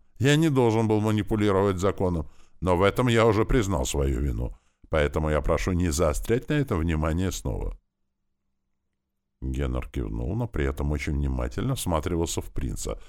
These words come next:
словно сквозь маску пытаясь поймать его эмоции. «Да», — вспомнил Антракс, — «был упомянут мой воспитанник Карман». Мальчик-слуга быстро шагнул к столу,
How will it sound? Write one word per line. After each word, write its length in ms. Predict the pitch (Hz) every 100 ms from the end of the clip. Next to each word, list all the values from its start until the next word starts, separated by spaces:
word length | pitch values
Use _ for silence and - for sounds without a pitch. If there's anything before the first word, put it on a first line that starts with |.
| -
словно 400 | - - 127 107
сквозь 300 | 104 - 98
маску 320 | - 127 - 82
пытаясь 420 | 76 71 85 73
поймать 460 | - 78 73 67
его 200 | 71 65
эмоции. 520 | 76 53 - - - - - _ _ _ _ _ _ _ _ _ _ _ -
«Да», — 380 | - 123 92 64
вспомнил 540 | - - 57 55 55
Антракс, — 360 | 55 - 65 -
«был 220 | 117 147
упомянут 600 | 123 123 113 139 151 131
мой 160 | 117 101
воспитанник 720 | 98 92 - 110 110 92 -
Карман». 520 | 98 85 64 - - - _ _ _ _ _ _ _ _
Мальчик-слуга 800 | - 69 69 - 69 76 76 78
быстро 360 | 67 82 - 76
шагнул 400 | - 71 73 69
к 80 | -
столу, 480 | - 60 53 55